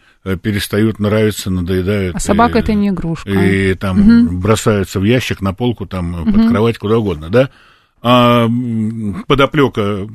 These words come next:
Speaker 1: подарка ребенку, да, с точки зрения отношения ребенку к этому подарку, да, она,
Speaker 2: Мгм.
Speaker 1: в общем-то, приводит к тому, что через какое-то время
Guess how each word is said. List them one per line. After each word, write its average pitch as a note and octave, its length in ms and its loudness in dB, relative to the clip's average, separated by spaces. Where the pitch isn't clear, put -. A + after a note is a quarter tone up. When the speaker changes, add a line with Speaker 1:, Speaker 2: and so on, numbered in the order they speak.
Speaker 1:
подарка A2+ 400 0
ребенку, B2+ 480 0
да, F#2 300 -10
с - 80 -14
точки - 260 -8
зрения G2+ 260 0
отношения F#2 480 -2
ребенку F#2 460 -4
к - 60 0
этому F#2 300 0
подарку, F#2 460 -8
да, C#3+ 200 -6
она, C3+ 100 2
Speaker 2:
Мгм. A#2+ 100 8
Speaker 1:
в B2 40 6
общем-то, A#2+ 280 0
приводит G#2 260 -2
к - 20 -20
тому, A#2 180 -2
что - 220 -10
через - 140 -14
какое-то A2 340 2
время C3+ 360 4